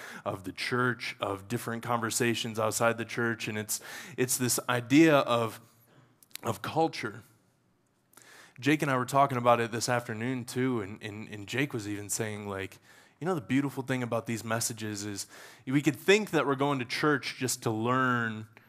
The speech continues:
and, and, and be fed, but that's not what these messages are for. Right? At, at Res here, we, we have what we call the heart for the kingdom.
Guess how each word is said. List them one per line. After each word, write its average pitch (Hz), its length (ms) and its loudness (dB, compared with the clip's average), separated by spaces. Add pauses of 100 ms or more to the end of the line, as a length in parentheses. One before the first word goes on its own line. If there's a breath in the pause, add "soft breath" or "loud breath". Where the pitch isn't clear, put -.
(280 loud breath)
and, 123 140 -6
and, 123 240 -4
and 120 240 -4
be 120 140 -4
fed, 127 720 4 (260 loud breath)
but 139 120 -4
that's 156 200 4
not 151 240 4
what 143 100 0
these 123 200 0
messages 113 480 -2
are 95 40 -8
for. 107 520 -6 (1400)
Right? 113 280 -4
At, 127 260 0
at 127 140 4
Res 147 380 6
here, 131 180 2
we, 117 240 -2 (320 loud breath)
we 123 80 2
have 131 100 4
what 127 120 2
we 127 100 0
call 127 240 4
the 110 160 2
heart 156 440 6
for 151 140 -2
the 131 120 0
kingdom. 104 500 -6